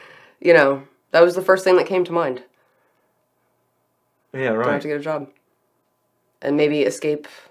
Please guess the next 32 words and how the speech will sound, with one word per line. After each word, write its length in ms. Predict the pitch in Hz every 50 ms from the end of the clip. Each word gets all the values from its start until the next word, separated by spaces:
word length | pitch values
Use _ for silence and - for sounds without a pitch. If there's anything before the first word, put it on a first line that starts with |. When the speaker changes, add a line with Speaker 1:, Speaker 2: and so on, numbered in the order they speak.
| _ _ _ _ _ _ _ _
Speaker 1:
Ukraine. 560 | - 139 - - 156 151 151 156 156 160 156 156 _ _ _ _ _ _ _ _ _
I 60 | -
don't 100 | 127 127 131
know. 140 | 135 135 135
They 120 | 131 135
made 160 | 135 139 135
it 80 | 127 123
sound 240 | - 135 135 135 135
like 180 | 135 127 127
the 80 | - 117
orphanage 400 | 107 135 135 - 135 131 131 131
she 120 | - -
came 220 | - 143 127 127 127
from 280 | - 131 131 127 127
was 360 | 127 127 123 - - - - _ _ _ _ _ _ _ _ _ _ _ _
not 80 | - 123
Speaker 2:
Not 80 | 113 120
Speaker 1:
a 40 |
great, 280 | - 113 117 135 - -
Speaker 2:
great. 40 | -
Speaker 1:
not 140 | 139 131 131
a 40 | 135
great 180 | 131 135 - -
place. 380 | - 135 127 127 127 127 - -
Yeah. 260 | - - - - - -
Speaker 2:
Not 160 | 113 110 95
like 220 | 101 104 104 101 -
those 220 | 110 107 104 101
swanky 640 | - - - 123 117 107 101 113 107 101 98 98 -
American 440 | - 101 104 107 113 110 - - 92
orphanages. 680 | 87 87 - 90 87 85 85 82 101 98 95 - - - _ _ _ _ - - - - _ - _ _ _ _ _ _ _ _ _ _ _ _ _ _ _ - - _
Speaker 1:
Yeah. 60 | -